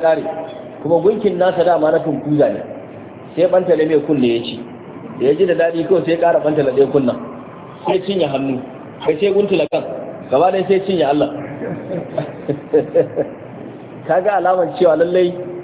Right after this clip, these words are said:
wannan ba Allah bane abin bauta. Sai yawa masu albarka, kaga abin da malam ya rubuta anan sai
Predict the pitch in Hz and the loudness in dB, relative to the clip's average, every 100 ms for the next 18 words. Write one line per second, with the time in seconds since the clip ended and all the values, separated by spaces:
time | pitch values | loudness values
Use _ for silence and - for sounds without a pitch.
0 | - - - 165 170 156 143 160 156 143 | -14 -12 0 0 2 2 2 2 2 4
1 | 143 135 120 123 107 - - - - - | 4 2 4 2 2 -2 -8 -12 -14 -16
2 | - - - 147 190 214 208 156 - 156 | -18 -18 -4 2 4 6 4 2 2 4
3 | 160 180 160 147 - - - - - - | 4 4 2 0 -6 -10 -12 -14 -10 0
4 | 175 185 175 185 190 170 175 170 160 170 | 2 2 2 0 0 2 4 4 4 2
5 | 160 151 156 147 156 | 2 2 2 0 0